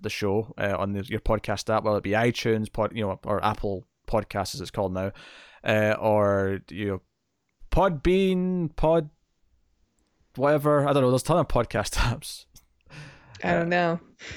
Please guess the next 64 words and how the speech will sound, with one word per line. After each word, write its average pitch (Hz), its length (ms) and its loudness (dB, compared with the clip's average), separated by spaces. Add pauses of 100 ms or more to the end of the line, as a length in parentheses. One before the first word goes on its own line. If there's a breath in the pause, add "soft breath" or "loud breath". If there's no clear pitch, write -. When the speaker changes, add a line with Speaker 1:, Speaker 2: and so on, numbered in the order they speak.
(240 loud breath)
Speaker 1:
I, 160 100 4
Speaker 2:
I 185 140 4
use 190 240 2
Google 175 400 2
Podcasts. - 760 -4
Speaker 1:
You, 165 100 2
you 180 200 0
can 190 80 2
get 208 120 4
it 262 60 4
on 233 100 4
Spotify 151 600 2
for 104 100 -10
sure. 117 420 2
I 120 100 0
don't 160 140 0
know 202 80 0
if 185 100 -2
you 170 60 -2
can 120 220 -2
rate 107 300 0
us 151 140 -2
on 156 100 0
Spotify. 180 720 -2 (260)
If 175 160 0
you 240 60 0
can, 143 600 0
you 175 80 -4
know, 165 60 -2
give 160 120 -2
us 143 80 -4
a 123 60 0
rating. 120 280 -2 (380 loud breath)
Um, 127 300 2
but 165 100 2
if 175 100 -2
you 202 100 4
rate 226 100 6
us 220 80 2
five 196 180 2
stars, 202 320 2
it 160 40 2
helps 165 160 2
people 160 200 -6
find 160 200 -2
the 147 60 -2
show. 175 360 0
And, 123 440 -2
uh, 117 140 0
if - 120 -6
you, 120 100 -6
you 131 120 -6
know, 123 100 -4
if 127 140 -10
you 127 60 -6
enjoy 117 160 2
the 113 80 -2
content 117 460 -4
and - 60 -8
want 123 140 -4
to - 20 -12
keep - 120 -8
it - 80 -10
coming, 120 280 -2